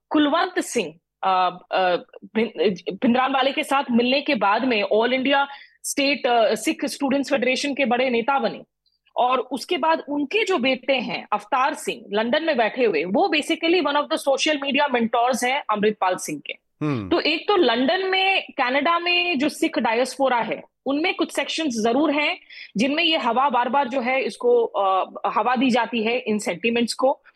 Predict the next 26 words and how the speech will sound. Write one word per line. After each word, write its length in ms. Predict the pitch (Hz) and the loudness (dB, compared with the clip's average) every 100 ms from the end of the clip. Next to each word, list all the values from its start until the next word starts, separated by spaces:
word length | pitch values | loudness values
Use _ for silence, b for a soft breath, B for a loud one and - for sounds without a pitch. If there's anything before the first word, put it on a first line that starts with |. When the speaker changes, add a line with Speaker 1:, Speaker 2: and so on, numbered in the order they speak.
| B B B 226 | B B B 0
Speaker 1:
दूसरी 260 | 285 370 | 2 4
बात 200 | 359 349 | 2 2
है, 80 | 359 | 2
कल 160 | 370 330 | 0 -2
क्विंट 400 | - 339 370 370 | 0 2 2 2
की 60 | |
एक 160 | 359 339 | 0 2
आर्टिकल 360 | 285 311 320 311 | 0 0 0 2
में 140 | 311 | 0
एक 80 | 269 | 0
वाजिब 340 | 233 226 285 | 0 2 2
आर्ग्यूमेंट 420 | 277 254 294 294 233 | 2 0 0 0 2
जरूर 260 | 247 285 262 | 0 0 0
किया 140 | 240 | 0
गया 140 | 233 | 2
था, 160 | 233 262 | 0 0
मैं 420 | 247 233 220 208 - | 0 2 0 -2 -2
लेखक 280 | 214 226 269 | -2 -2 -2
का 100 | 285 | 0
नाम 260 | 226 226 | 2 0
भूल 220 | 202 208 196 | 2 2 2
रही 200 | 190 185 | 0 -2
हूँ, 100 | 247 b b b _ | -4 b b b _
अ, 200 | 220 220 214 - - | 0 0 -2 -4 0
कि 420 | 359 381 - - _ _ | 2 0 -4 -14 _ _
ये 540 | - 254 320 330 311 | -2 0 2 0 -2